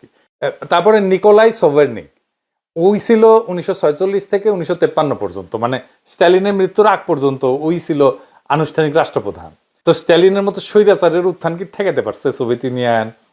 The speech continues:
এটা কইরা এই সিস্টেমই তো ছিল, পার্টি প্রধান আর রাষ্ট্রপ্রধান আলাদা থাকবে, এটাই তো সিস্টেম ছিল। তো এই হইতেছে ওদের ইতিহাস বোধ, ওরা জানেও না ইতিহাসে কি হইছে, কোন দেশে কি হইছে। এরা নাকি balance of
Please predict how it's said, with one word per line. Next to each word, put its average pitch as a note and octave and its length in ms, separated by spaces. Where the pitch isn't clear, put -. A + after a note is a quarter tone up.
এটা C3 200
কইরা A2+ 540
এই E3 80
সিস্টেমই G3 420
তো E3 100
ছিল, G#2+ 400
পার্টি F#3 240
প্রধান A3 320
আর G#3+ 120
রাষ্ট্রপ্রধান G3+ 520
আলাদা D#3 320
থাকবে, C3+ 340
এটাই F#3 120
তো G#3+ 140
সিস্টেম C#3 360
ছিল। G#2 260
তো - 200
এই G#3+ 160
হইতেছে G3+ 420
ওদের E3 300
ইতিহাস D#3 320
বোধ, C#3 140
ওরা F#3+ 120
জানেও F3 360
না A#3 120
ইতিহাসে F3+ 400
কি G3 160
হইছে, A#2+ 260
কোন C3 220
দেশে A2+ 200
কি C3+ 180
হইছে। F2+ 260
এরা F3 180
নাকি G3+ 180
balance D3 400
of F3+ 100